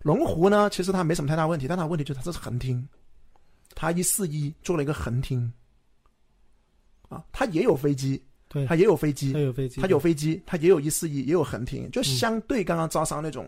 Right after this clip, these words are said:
Speaker 1: 竖厅，
Speaker 2: 嗯。
Speaker 1: 呃，动静分离会稍微差一点点，因为横厅，呃，说实在话，那三间房里面，他们跟动区的这个客厅、餐厅还是有太多的一个联动，
Speaker 2: 嗯。
Speaker 1: 私密性上来说没有这么好的。
Speaker 2: 嗯。
Speaker 1: 啊，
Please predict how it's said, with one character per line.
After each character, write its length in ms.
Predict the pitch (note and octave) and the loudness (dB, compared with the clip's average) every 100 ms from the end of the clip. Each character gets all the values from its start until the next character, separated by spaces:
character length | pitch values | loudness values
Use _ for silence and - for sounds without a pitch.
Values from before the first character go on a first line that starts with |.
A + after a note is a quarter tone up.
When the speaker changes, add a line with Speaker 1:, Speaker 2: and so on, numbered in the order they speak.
| - | -12
Speaker 1:
竖 280 | - - G#3 | -8 -2 0
厅， 260 | D3+ C3+ A#2+ | 0 -4 -8
Speaker 2:
嗯。 80 | - _ _ _ - | -14 _ _ _ -8
Speaker 1:
呃， 140 | A2 | -4
动 180 | - F#3 | 0 2
静 160 | F3+ | 2
分 220 | D3 C3+ B2 | 0 -4 -6
离 180 | F2+ - _ _ | -10 -18 _ _
会 140 | D#3 | 2
稍 220 | C#3+ D#3+ | 2 2
微 200 | D#3+ C#3 - | 2 0 0
差 300 | - C#3+ C#3 | 0 0 -4
一 80 | |
点 180 | C#3 - - | -6 -8 -10
点， 160 | E2 - | -12 -2
因 80 | G3 | -2
为 80 | |
横 200 | A3+ D#3 | 0 -2
厅， 300 | F3 E3 E3 - - - - | 0 0 -2 -6 -18 -20 -10
呃， 200 | C3+ C3 | -6 -4
说 180 | - F#3 | 0 0
实 140 | D3 | 2
在 140 | F3+ E3+ | 0 0
话， 260 | E3 - - _ - | 0 -2 -10 _ -6
那 200 | A3 G#3+ | 0 2
三 220 | E3 D#3+ | 2 2
间 200 | D3+ D3 | 2 0
房 180 | C#3+ C#3+ | -2 -6
里 80 | - | -6
面， 260 | B2+ A#2+ - _ | -8 -8 -12 _
他 240 | - - F3 | -12 -2 2
们 240 | E3+ E3 - _ | 2 0 -6 _
跟 320 | - D#3 D3+ - _ _ _ _ - - - - | 0 0 0 -6 _ _ _ _ -20 -20 -8 -2
动 240 | B3+ D#3+ | 0 0
区 240 | - - | -2 -2
的 140 | C#3 C3+ | -2 -2
这 100 | - | -4
个 180 | A2+ A#2 | -6 -6
客 280 | - G3+ - | 0 2 2
厅、 200 | C#3 B2+ | 0 -4
餐 220 | C3+ B2+ | -4 -4
厅 220 | C3+ C3 - - | -6 -8 -14 -20
还 140 | - C#3 | -8 -4
是 80 | E3 | -2
有 40 | |
太 160 | - D#3 | -2 -4
多 140 | B2+ | -4
的 80 | - | -6
一 20 | |
个 60 | C3 | -8
联 180 | - - | -8 -8
动， 120 | C#3 | -8
Speaker 2:
嗯。 60 | - - | -8 -10
Speaker 1:
私 260 | C3+ B2 D#3+ | -4 0 2
密 140 | F3 | 2
性 120 | E3+ | 0
上 160 | D3 B2 | -2 -2
来 80 | A2 | -6
说 160 | - | -10
没 180 | - G#2 | -8 -4
有 80 | C3+ | -2
这 100 | C3+ | -2
么 100 | A#2 | -4
好 240 | A#2+ - - | -6 -10 -10
的。 140 | G#2 - | -14 -12
Speaker 2:
嗯。 180 | B2 A#2 - - - | -12 -12 -14 -20 -12
Speaker 1:
啊， 160 | - | -12